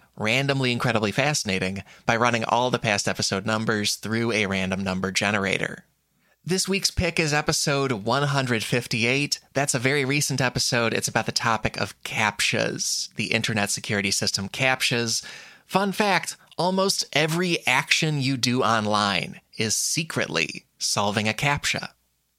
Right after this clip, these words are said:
So I recommend that episode. I also recommend my co-host Katie Golden's weekly podcast, Creature Feature, about animals, science, and more.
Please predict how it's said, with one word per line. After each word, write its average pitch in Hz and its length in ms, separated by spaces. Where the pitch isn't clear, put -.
So - 220
I 202 60
recommend 180 420
that 156 100
episode. 139 640
I - 100
also 131 260
recommend 113 360
my 101 60
co-host 107 460
Katie 113 320
Golden's 104 500
weekly 101 320
podcast, 98 640
Creature 156 460
Feature, 143 480
about 107 340
animals, 110 460
science, 101 480
and 95 180
more. 131 500